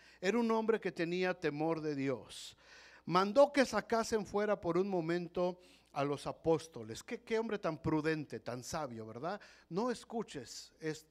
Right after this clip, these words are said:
que, que ellos no escuchen. Déjenme hablar solamente con ustedes. Esta es una lección de prudencia, hermanos. Es una lección de prudencia. A veces nosotros somos imprudentes para hablar. A veces hablamos delante de la gente que no debemos hablar.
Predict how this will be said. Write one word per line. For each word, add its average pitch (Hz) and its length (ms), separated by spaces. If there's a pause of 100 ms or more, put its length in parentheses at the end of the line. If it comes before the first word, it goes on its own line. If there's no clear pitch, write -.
(100)
que, 156 120
que 196 100
ellos 214 200
no 208 80
escuchen. - 480
Déjenme 247 280
hablar 226 200
solamente 185 480
con 143 180
ustedes. 107 640 (340)
Esta 170 200
es 208 100
una 214 160
lección 196 380
de - 80
prudencia, 151 800
hermanos. 98 600 (400)
Es - 160
una 208 180
lección 185 220
de 175 80
prudencia. 139 580
A - 20
veces 214 240
nosotros 208 340
somos 214 260
imprudentes 156 720
para 117 220
hablar. 104 260 (460)
A - 100
veces 202 300
hablamos 202 400
delante 175 420
de 160 80
la 143 100
gente 165 300
que 127 140
no 147 120
debemos 151 420
hablar. 113 380